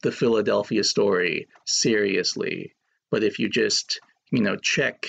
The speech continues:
your, your modern, uh, I don't wanna say cynicism, 'cause I think that's the wrong word, but, like, your, your, your modern prejudices against, like, a, a very,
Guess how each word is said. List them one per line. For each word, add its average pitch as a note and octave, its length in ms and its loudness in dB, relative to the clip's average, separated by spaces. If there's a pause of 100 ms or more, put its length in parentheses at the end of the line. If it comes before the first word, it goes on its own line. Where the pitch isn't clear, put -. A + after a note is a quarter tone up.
(180)
your, G2+ 640 2 (480)
your A2+ 120 0
modern, G2+ 800 -2 (580)
uh, F2 400 0 (760)
I A#2+ 120 -4
don't C3+ 140 0
wanna B2+ 180 -2 (140)
say A#2 200 0
cynicism, G#2+ 720 0
'cause - 120 -6
I G#2+ 100 -2
think A#2 160 0
that's A2+ 220 -4
the A#2 80 -2
wrong G#2+ 280 -2
word, G2 460 0 (500)
but, - 200 0
like, A2+ 240 -4
your, G#2 260 0
your, A2 200 -4
your A2 200 -2
modern G#2+ 400 -2
prejudices F#2+ 960 -2 (340)
against, - 580 -4
like, F2 300 -2
a, F2 420 0
a - 60 -4
very, G2 540 -2